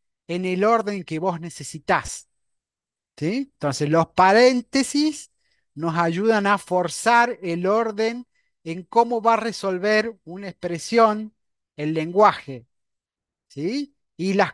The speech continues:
conversiones explícitas que yo puedo hacer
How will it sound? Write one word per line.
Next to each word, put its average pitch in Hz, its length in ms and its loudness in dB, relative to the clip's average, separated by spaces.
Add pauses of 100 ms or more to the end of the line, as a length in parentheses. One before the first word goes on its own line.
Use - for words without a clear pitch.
conversiones 233 920 2
explícitas 208 760 -6
que 151 140 -8
yo 185 160 -2
puedo 214 220 2
hacer 247 480 2